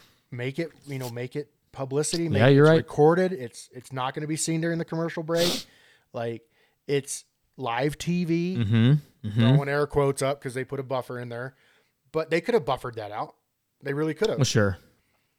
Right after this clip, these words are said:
Speaker 1: But they didn't because it's controversy.
Speaker 2: <sighs> Yeah,
Speaker 1: And Chris
Speaker 2: no,
Speaker 1: Rock
Speaker 2: I, I
Speaker 1: is,
Speaker 2: agree. I, I
Speaker 1: is
Speaker 2: wouldn't
Speaker 1: not pressing charges. They already came out and said he's not pressing charges.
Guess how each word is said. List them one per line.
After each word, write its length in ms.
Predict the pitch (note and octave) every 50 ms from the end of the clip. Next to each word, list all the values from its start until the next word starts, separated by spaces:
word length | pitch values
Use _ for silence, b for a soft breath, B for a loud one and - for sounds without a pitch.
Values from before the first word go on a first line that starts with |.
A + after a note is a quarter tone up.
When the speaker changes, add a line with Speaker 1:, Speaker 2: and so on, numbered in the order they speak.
| _ _ _ _ _ _ _ _ _ -
Speaker 1:
But 140 | C#3+ C#3+
they 120 | - D#3+ D3+
didn't 440 | C3 - D#3+ D3+ D3 B2+ A2 - B2+
because 320 | C3 B2+ - C#3 C3+ A#2+
it's 160 | C#3 C#3 -
controversy. 640 | - - C3+ C3 C3 - - - - - - - -
Speaker 2:
<sighs> 40 |
Yeah, 140 | C#3+ E3 E3
Speaker 1:
And 80 | C3+ -
Chris 120 | D#3 C#3
Speaker 2:
no, 120 | C#3 D3 D3+
Speaker 1:
Rock 200 | C#3 C#3 C3+ C#3
Speaker 2:
I, 40 | D#3
I 20 | G#3+
Speaker 1:
is, 60 | A#3
Speaker 2:
agree. 240 | D4+ D#4 C#4 F3 -
I, 240 | C#3+ E3+ - A3 A#3
I 20 |
Speaker 1:
is 40 | A3+ F#3+ - - - - D#3 - - - _ _ _ _ _ F#3+
Speaker 2:
wouldn't 280 | G3 G#3+ A#3+ G#3+ G3
Speaker 1:
not 300 | F#3 D3 D3 D#3 F3+ -
pressing 360 | - F3 F3 F3+ - G3+ G#3 G#3
charges. 540 | - G#3+ G#3 F3 D3+ E3 F#3 F3+ - - _ _ _ _ _ _ _ _ _ _ _ _ _
They 160 | C#3 C3 C3+
already 180 | B2+ C3+ D3 D3
came 260 | C#3 - D#3+ D#3 D#3 E3
out 60 | E3
and 80 | E3 D#3
said 120 | - F3+ D3
he's 140 | C3 G#2+
not 180 | B2 A#2 B2 -
pressing 300 | - C#3+ C#3 - E3+ E3
charges. 500 | - - G3+ G3 D3+ C#3+ C#3+ C#3+ -